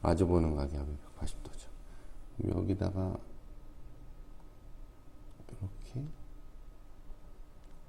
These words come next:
이렇게 하면 여기가 A,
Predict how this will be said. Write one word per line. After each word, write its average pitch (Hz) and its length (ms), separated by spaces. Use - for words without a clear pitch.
이렇게 - 360
하면 110 360
여기가 90 480
A, 76 200